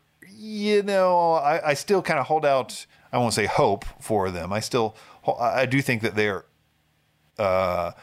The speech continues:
less likely based on some issues. Like, he did say something was gonna happen on Oc-, October thirty-first, a rock was gonna hit the sea, and, uh, I don't know, you know, just some, now that could have been allegorical, but I hate to be in a position where I'm trying to, like, now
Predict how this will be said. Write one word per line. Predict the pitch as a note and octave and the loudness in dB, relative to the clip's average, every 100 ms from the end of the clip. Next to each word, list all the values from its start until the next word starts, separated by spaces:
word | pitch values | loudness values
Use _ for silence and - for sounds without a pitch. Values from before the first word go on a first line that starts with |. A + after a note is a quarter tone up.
| - _ - | -20 _ -10
less | B2 A#2 C3+ B2 | -2 0 2 0
likely | A2+ A#2 B2 - A2+ | -2 -2 -2 -2 -2
based | G#2+ A2 - | 0 -2 -2
on | A2 G2+ | -2 -2
some | - B2+ A#2 A2+ | -2 0 0 -4
issues. | A#2 A2 - G#2+ G#2+ | -4 -2 0 0 0
Like, | A2 G#2+ | 0 -2
he | A2+ | -2
did | A2+ - | -2 0
say | A2 | 0
something | G2+ G#2+ G#2 | 0 -2 -2
was | G2 | -2
gonna | G#2+ | -2
happen | G#2 G2+ | 0 0
on | G#2+ G2 | -2 -2
Oc-, | - - A#2+ | -6 -8 -6
October | G2+ - A2 G#2+ G2+ - - - | -2 -2 0 0 -2 -6 -20 -4
thirty-first, | A#2+ A2 - A#2+ A2+ - | -2 0 0 0 0 0
a | G2+ | 0
rock | G#2 A2+ A2 | 2 0 -2
was | G#2 | -6
gonna | G#2 G2+ | -4 -4
hit | A#2 - _ | -6 -8 _
the | G#2 G2+ | -6 -4
sea, | - C3+ B2+ B2 A#2+ A2+ | -2 0 0 2 2 0
and, | G2+ F#2+ F#2 - - - - | -2 -4 -12 -18 -20 -16 -2
uh, | A2+ A#2 B2+ | 0 2 0
I | |
don't | B2 | 0
know, | A2+ G#2+ G2 G2 | 0 2 0 0
you | A#2 | -2
know, | G#2 | -4
just | F#2+ G2 - | -4 -6 -10
some, | - C3 A#2+ | -8 -8 -4
now | D3 C#3 | -2 0
that | C3+ - | 0 -2
could | B2 | -4
have | A#2 | -2
been | A#2 A2+ - | -2 -4 -2
allegorical, | A2+ A2 G#2 G#2+ G#2 G#2 | -2 0 0 -2 0 0
but | A2 | 0
I | G#2+ | 0
hate | C3+ C3 | -2 -4
to | |
be | A2+ | -4
in | G#2 | -4
a | |
position | F#2+ G#2 G2 G#2 | -4 -8 -6 -4
where | F#2+ | -4
I'm | |
trying | F#2 G#2 G2 | -2 -2 -2
to, | G2 | -2
like, | F#2 F#2 | -2 -2
now | G#2 G2 | -2 -2